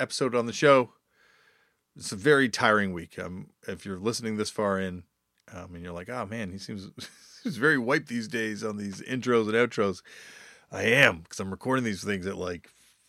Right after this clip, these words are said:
three o'clock in the morning by the time I'm done everything else. So thank you for bearing with me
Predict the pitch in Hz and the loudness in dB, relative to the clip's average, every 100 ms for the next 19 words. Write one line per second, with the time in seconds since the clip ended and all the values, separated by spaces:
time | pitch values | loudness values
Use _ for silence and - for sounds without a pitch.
0 | _ - 110 123 - 117 117 101 95 110 | _ -12 -2 -2 0 -2 -2 -4 -4 -2
1 | 123 107 92 87 95 92 90 90 87 90 | -2 -2 -6 -6 -8 -6 -6 -6 -6 -8
2 | 90 82 - - 85 90 - - - - | -10 -12 -14 -10 -10 -10 -16 -20 -20 -20
3 | - _ - 110 104 107 101 98 101 98 | -20 _ 0 0 0 -4 -2 0 2 2
4 | 92 92 - 95 85 | 0 -4 -6 -8 -10